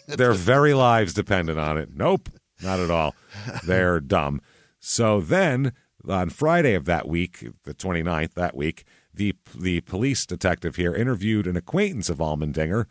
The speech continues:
Speaker 2: who said, what he called an acquaintance, who said that, um, yes, me and another sixteen-year-old showed up at his door on the thirteenth, and Allmendinger said that he killed Grunwald and, and needed advice.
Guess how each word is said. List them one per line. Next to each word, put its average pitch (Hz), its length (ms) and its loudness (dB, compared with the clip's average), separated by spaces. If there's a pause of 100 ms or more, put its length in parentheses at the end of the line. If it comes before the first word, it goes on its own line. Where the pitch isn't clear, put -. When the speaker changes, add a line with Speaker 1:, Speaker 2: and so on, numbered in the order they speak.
(580)
Speaker 2:
who 107 320 2
said, 90 720 2
what 87 160 0
he 90 100 0
called 76 300 -2
an 69 80 -6
acquaintance, 78 500 -4 (460)
who 131 160 0
said 139 340 2
that, 120 340 2
um, 98 600 0 (280)
yes, 135 400 2
me 139 400 2
and 127 140 2
another 113 300 2
sixteen-year-old 90 960 0
showed 107 260 0
up 101 160 -2
at 92 60 -4
his 82 140 0
door 117 280 2
on 90 80 -2
the 78 80 -4
thirteenth, 82 640 -4 (240)
and 87 120 -2
Allmendinger 101 640 2
said 95 300 0
that 85 180 -2
he 98 140 -2
killed 208 400 2
Grunwald 95 680 2
and, 92 140 -6
and 92 200 -4
needed 95 260 0
advice. 82 600 0